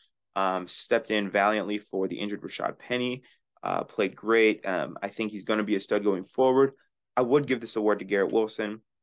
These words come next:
Um, I think for him to put up the kind of numbers that he did with the shaky at best quarterback play over the Jets is fantastic. I think some of the plays he made were incredible. And I think that he is the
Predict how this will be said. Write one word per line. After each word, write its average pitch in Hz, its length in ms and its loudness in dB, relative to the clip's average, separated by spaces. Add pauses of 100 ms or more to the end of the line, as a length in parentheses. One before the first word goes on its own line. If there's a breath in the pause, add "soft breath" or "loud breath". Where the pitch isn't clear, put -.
(180)
Um, 104 320 4
I 110 100 0
think 131 200 -6
for 117 100 -2
him 127 280 -2
to 117 80 2
put 131 180 0
up 123 80 2
the 113 80 2
kind 120 220 0
of 101 80 0
numbers 110 300 0
that 87 120 -6
he 110 160 -8
did 113 460 2 (440 soft breath)
with 117 360 2
the 104 280 0
shaky 117 540 0
at 104 180 -4
best 107 240 0
quarterback 107 460 -2
play 113 160 2
over 95 80 -2
the 95 80 -12
Jets 104 460 -2 (160)
is 98 240 -12
fantastic. 107 680 -4 (240 soft breath)
I 110 60 -12
think 113 120 -2
some 117 120 -6
of 104 100 0
the - 60 -10
plays 110 200 2
he 113 100 -4
made 107 260 0
were 98 480 2
incredible. 123 680 0 (360 soft breath)
And 98 300 0
I 98 40 -6
think 110 260 -6
that 95 140 2
he 113 320 -2
is 104 460 4 (760)
the 107 380 -2